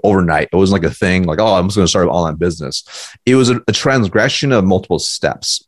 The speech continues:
So initially, back in two thousand fifteen, I didn't really realize at this point that I had gotten promoted. Well, at this point, it was really, like, I mean, two thousand, two thousand fifteen. So that was, like, eight years. I actually got promoted ten times in eight <laughs> years,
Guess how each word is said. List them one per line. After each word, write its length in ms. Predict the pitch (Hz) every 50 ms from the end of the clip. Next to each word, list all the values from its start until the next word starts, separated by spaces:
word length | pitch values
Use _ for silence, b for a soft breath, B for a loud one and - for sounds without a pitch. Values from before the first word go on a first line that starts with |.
| _ _
So 580 | - - - 120 104 101 101 95 92 90 87 - -
initially, 680 | 98 120 170 165 - - 131 113 104 95 87 85 73
back 220 | - - 92 113
in 60 | 117 95
two 140 | - 127
thousand 180 | 117 117 104 -
fifteen, 540 | 113 98 - - - 107 98 101 113 120 -
I 80 | - 104
didn't 200 | 113 139 127 117
really 200 | 113 113 110 98
realize 600 | 85 85 90 95 101 110 123 143 165 170 147 - B B B B B B B B - -
at 160 | 95 101 -
this 160 | 113 98 -
point 560 | - - - - 147 143 135 127 110 90 82
that 160 | - 98 92 -
I 180 | 101 107 107
had 420 | 110 110 104 98 95 92 90 82 - _ _ _ _ _ _ _ _
gotten 340 | - 117 101 101 113 113 113
promoted. 640 | 107 - 107 98 98 98 95 95 98 98 92 98 107 - _ -
Well, 120 | - -
at 60 | -
this 160 | - 139 123 -
point, 140 | - 104
it 60 | - 92
was 60 | 98
really, 160 | 113 117 110
like, 140 | 90 76 - - _ _ _ _ _ - - - -
I 60 | 82
mean, 220 | 90 90 85 76
two 100 | - -
thousand, 300 | 127 104 95 87 - - - _
two 100 | - 107
thousand 160 | 101 95 90
fifteen. 460 | - - 120 107 - - - 104 95
So 80 | - 90
that 100 | 101 104
was, 120 | 104 101
like, 180 | 92 82 - _ _ -
eight 200 | 98 104 107 -
years. 320 | 90 95 98 110 120 -
I 40 | -
actually 120 | - - 123
got 100 | 113 -
promoted 180 | 120 104 87
ten 200 | - - 104 101
times 200 | 98 98 92 90
in 60 | 85
eight 160 | 80 85 - -
<laughs> 100 | 85 82
years, 240 | 110 135 139 -